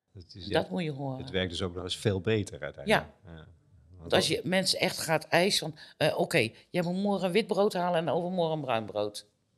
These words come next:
Speaker 1: <laughs> Ja, voor je gezondheid bedoel je,
Speaker 2: Ja.
Speaker 1: om dat een beetje te stimuleren. Ja.
Speaker 2: Nee, dat werkt niet. Want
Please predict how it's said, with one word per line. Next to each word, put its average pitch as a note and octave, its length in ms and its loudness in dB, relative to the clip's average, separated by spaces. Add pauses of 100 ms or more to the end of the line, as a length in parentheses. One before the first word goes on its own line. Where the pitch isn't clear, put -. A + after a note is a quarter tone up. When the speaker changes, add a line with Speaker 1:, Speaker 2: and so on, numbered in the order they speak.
(120)
Speaker 1:
<laughs> - 640 -20
Ja, G2+ 140 -18 (440)
voor G#2+ 160 -2
je G#2 80 0
gezondheid G2+ 500 0
bedoel F2 220 -6
je, E2+ 140 -10
Speaker 2:
Ja. E3 240 2
Speaker 1:
om F#2+ 80 -4
dat G2 180 -2
een G2+ 60 -2
beetje G2 180 -6
te - 80 -10
stimuleren. F#2+ 580 -8
Ja. F2+ 140 -18 (240)
Speaker 2:
Nee, G#3 180 -4
dat D#3 140 -4
werkt G#3+ 280 2
niet. D#3 420 -8 (2250)
Want E3 320 -8